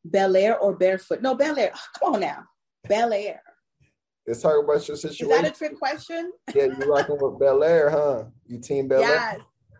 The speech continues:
Speaker 1: Yes, Bel Air all the way through.
Speaker 2: How you get introduced to Bel Air, Bumbu, and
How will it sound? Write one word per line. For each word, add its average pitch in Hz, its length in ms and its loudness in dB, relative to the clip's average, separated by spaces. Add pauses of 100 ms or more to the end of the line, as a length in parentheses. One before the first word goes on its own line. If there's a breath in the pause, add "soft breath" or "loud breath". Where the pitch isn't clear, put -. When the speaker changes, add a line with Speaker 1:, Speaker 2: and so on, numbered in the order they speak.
(640 soft breath)
Speaker 1:
Yes, 226 520 -6
Bel 220 180 -6
Air 226 260 -2
all 226 140 -2
the 240 100 -4
way 247 120 -4
through. 180 480 -10 (400)
Speaker 2:
How 135 120 -2
you 139 140 0
get 143 160 0
introduced 143 520 -6
to 139 100 -2
Bel 135 280 2
Air, 135 420 2 (120)
Bumbu, 127 720 -4
and 107 160 -12